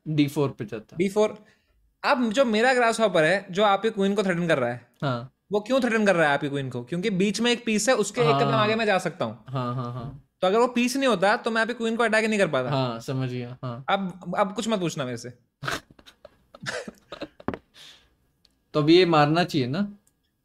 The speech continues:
Speaker 1: ग्रासहोपर को,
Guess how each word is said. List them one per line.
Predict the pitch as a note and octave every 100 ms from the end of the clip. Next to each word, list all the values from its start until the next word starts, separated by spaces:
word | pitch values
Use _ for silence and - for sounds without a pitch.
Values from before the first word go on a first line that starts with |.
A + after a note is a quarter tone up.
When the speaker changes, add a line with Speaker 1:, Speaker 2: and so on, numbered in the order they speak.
| _ _ _ _ _ _ _ _ - - _ _ _ _ _ -
Speaker 1:
ग्रासहोपर | C3+ B2 A#2+ A#2 -
को, | A#2 - A#2+